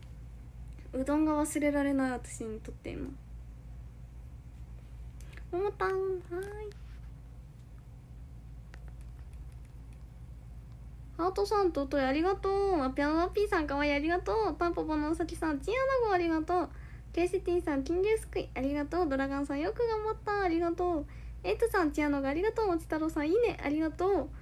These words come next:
タロイモさん、人手ありがとう。ターさん、チンアナゴありがとう。キサシさんか、噛んだ。キサシさん、かわいいありがとう。ターさん、かわいいありがとう。ニャン吉さん、かわいいありがとう。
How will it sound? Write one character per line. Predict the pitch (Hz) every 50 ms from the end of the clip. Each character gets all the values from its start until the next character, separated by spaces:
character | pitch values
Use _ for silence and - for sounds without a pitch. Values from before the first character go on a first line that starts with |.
| - - - -
タ | - -
ロ | 269 302
イ | 339 359
モ | 359 381
さ | 381 427 392
ん、 | 381
人 | 381 - - - 320
手 | 311 320 330
あ | 330 330
り | 330 339 359
が | 370 370 359
と | 359 381 392
う。 | 392
タ | - 359
ー | 349 349
さ | 349 330
ん、 | 320
チ | 320 330
ン | 311
ア |
ナ | 320 311 311
ゴ | 294 285
あ | 294
り | 302 349
が | 453 466
と | 466
う。 | 440 -
キ | -
サ | - 359 349 349
シ | 349
さ | - - 339 311
ん | 285
か、 | 277 - - - - - - - - - - - - - -
噛 | - - 392
ん | 302
だ。 | 269 - -
キ | - -
サ | - 381 440
シ | - - -
さ | - - 311 269
ん、 | -
か | - - - 233
わ | 240
い | 240 240
い |
あ | 226
り | 233 285
が | 359 403 403
と | - 403 403
う。 | 381
タ | 359 339
ー | 339 339
さ | 330 285
ん、 | 269
か | 277 277
わ | 269 269
い | 269
い |
あ | 269 294
り | 339
が | 403 427
と | - 403
う。 | 359
ニ | 294 285
ャ | 285 294
ン | 285
吉 | - - - - 330
さ | 339 392
ん、 | 381 349
か | 330 262
わ | 262 269
い | 269
い |
あ | 269 269
り | 277 311
が | 349 381
と | 381 - 403
う。 | 415 415 415 392 320